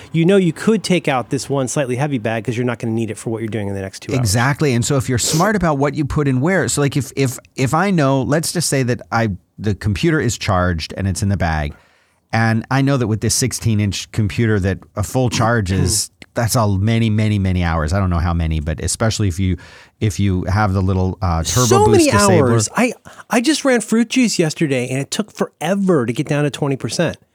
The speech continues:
Speaker 2: Mm-hmm.
Speaker 1: Like, with the screen on, 'cause, you know, when fruit juice runs and it does its, like, monthly cycle.
Speaker 2: Mm-hmm.
Speaker 1: Hmm. Interesting.
Speaker 2: Mm-hmm.
Speaker 1: Hmm. Like nuns, they sync up.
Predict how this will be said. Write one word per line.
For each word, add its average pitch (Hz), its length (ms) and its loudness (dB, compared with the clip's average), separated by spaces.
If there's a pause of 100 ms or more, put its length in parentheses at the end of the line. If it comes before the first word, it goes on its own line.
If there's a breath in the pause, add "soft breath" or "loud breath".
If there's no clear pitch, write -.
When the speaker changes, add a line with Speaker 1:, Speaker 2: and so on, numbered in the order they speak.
(100)
Speaker 2:
Mm-hmm. 123 200 2
Speaker 1:
Like, 131 160 4
with 202 140 4
the - 80 0
screen 190 480 4
on, 156 400 2
'cause, 147 140 -4
you 170 40 4
know, 165 60 6
when 151 80 4
fruit 185 200 -2
juice 151 200 -4
runs 120 380 -2
and 131 100 -2
it 117 160 -6
does 127 220 -4
its, 110 120 -8
like, 107 120 -6
monthly 113 340 -4
cycle. 107 540 -6
Speaker 2:
Mm-hmm. 123 320 2
Speaker 1:
Hmm. 82 80 -8 (480)
Interesting. 101 440 -8 (160)
Speaker 2:
Mm-hmm. 98 500 0
Speaker 1:
Hmm. 104 300 -2
Like 120 160 -4
nuns, 120 360 -2
they 117 100 -6
sync 131 220 -6
up. - 320 -6